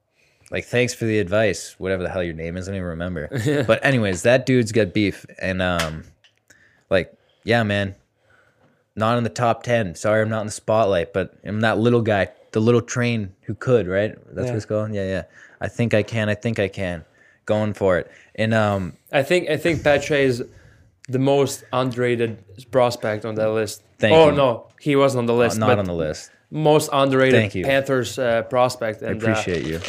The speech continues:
Speaker 2: yeah, I,
Speaker 1: That's what
Speaker 2: I, I
Speaker 1: friends
Speaker 2: feel
Speaker 1: are
Speaker 2: like, I
Speaker 1: for.
Speaker 2: feel like, uh, I, I feel like I should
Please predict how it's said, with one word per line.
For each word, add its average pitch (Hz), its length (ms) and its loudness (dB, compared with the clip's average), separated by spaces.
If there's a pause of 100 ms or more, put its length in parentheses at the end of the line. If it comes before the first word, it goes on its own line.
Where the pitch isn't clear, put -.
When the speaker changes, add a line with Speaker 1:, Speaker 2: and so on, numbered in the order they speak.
(340)
Speaker 2:
yeah, 131 220 4
I, 120 40 2
Speaker 1:
That's 120 380 -2
what 127 80 0
Speaker 2:
I, 131 100 2
I - 40 0
Speaker 1:
friends 120 180 4
Speaker 2:
feel 160 120 8
Speaker 1:
are 147 40 8
Speaker 2:
like, 135 80 6
I 135 80 4
Speaker 1:
for. - 60 0
Speaker 2:
feel 147 160 4
like, 127 260 4
uh, 117 220 4 (600)
I, 156 200 4
I 156 80 4
feel 185 200 4
like 202 160 6
I 151 80 6
should 131 240 0